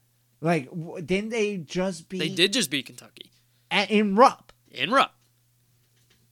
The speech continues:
Speaker 2: But when Kentucky is firing at all cylinders, that is a team that could be in the Final Four.
Speaker 1: Exactly. I
Speaker 2: But
Speaker 1: d-,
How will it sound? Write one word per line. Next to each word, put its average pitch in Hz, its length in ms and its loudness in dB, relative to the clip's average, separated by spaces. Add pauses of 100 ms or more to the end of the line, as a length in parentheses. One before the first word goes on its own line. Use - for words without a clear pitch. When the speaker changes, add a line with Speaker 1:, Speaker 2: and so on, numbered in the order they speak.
(640)
Speaker 2:
But 165 160 -2
when 151 120 -8
Kentucky 185 400 -2
is 175 100 -2
firing 180 360 0
at 151 40 -6
all 156 140 -4
cylinders, 151 440 -4
that 143 140 -2
is 135 100 -6
a 123 60 -12
team 135 340 -12
that 127 140 -12
could 127 140 -20
be 127 100 -12
in 120 80 -18
the 113 60 -20
Final 123 260 -16
Four. 143 400 -12 (140)
Speaker 1:
Exactly. 196 760 2 (220)
I 190 140 4
Speaker 2:
But 151 40 -4 (140)
Speaker 1:
d-, 170 220 -2